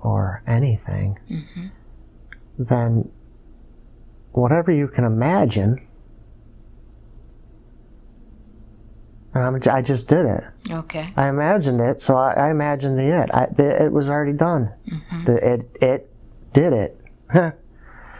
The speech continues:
Speaker 1: The imagination. I just imagined it, uh, that, and that moment, what you wanna call the now, just happened.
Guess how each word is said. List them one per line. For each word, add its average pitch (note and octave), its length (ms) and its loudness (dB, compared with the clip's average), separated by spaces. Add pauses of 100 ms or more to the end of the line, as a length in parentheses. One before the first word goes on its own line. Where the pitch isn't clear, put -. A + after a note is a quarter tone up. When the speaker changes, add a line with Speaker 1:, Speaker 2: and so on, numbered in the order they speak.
(260)
Speaker 1:
The C3 100 4
imagination. B2+ 1000 0
I A2 160 0
just A#2+ 200 -2
imagined C3 500 0
it, B2 260 -4
uh, G1+ 520 0
that, C#3+ 540 0
and A#2+ 380 0 (760)
that B2+ 280 2
moment, C3+ 600 0 (440)
what A#2+ 120 2
you A#2+ 100 2
wanna B2 220 0
call B2+ 240 0
the A#2+ 100 0
now, C#3+ 400 0
just D3 220 -2
happened. - 460 0